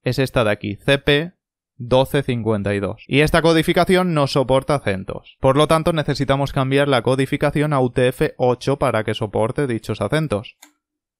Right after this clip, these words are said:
Hacemos clic derecho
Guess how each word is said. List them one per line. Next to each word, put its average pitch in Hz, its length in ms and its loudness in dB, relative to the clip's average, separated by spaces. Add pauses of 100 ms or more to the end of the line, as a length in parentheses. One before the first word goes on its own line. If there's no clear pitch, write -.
(640)
Hacemos 127 560 -2
clic 143 320 0
derecho 170 720 0